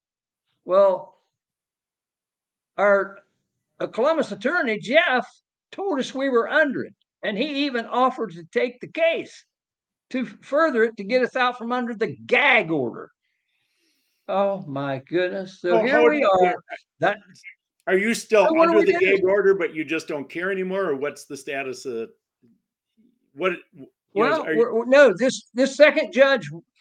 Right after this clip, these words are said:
Speaker 1: made it f-, official. We're not under it. Okay?
Speaker 2: Okay.
Speaker 1: But we're still liable to be sued by Ohio Health for a frivolous lawsuit.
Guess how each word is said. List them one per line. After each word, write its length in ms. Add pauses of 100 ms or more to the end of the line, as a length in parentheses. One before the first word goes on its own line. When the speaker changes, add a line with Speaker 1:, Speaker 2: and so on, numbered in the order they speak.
(380)
Speaker 1:
made 360
it 300
f-, 200 (100)
official. 760
We're 300
not 280 (100)
under 400
it. 120 (440)
Okay? 240
Speaker 2:
Okay. 300 (640)
Speaker 1:
But 260
we're 180
still 420
liable 800 (180)
to 80
be 160
sued 400
by 340 (480)
Ohio 420
Health 420 (100)
for 200
a 60
frivolous 500
lawsuit. 580